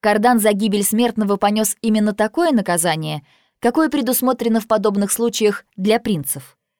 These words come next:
Верховный король приговорил Кардана к заключению в башне забвения, которая вместо него должна была отбывать его мать. Пожалуй, сам Элдред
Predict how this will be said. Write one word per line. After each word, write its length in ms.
Верховный 540
король 320
приговорил 520
Кардана 440
к 80
заключению 720
в 100
башне 360
забвения, 800
которая 420
вместо 380
него 320
должна 400
была 220
отбывать 500
его 180
мать. 400
Пожалуй, 420
сам 320
Элдред 460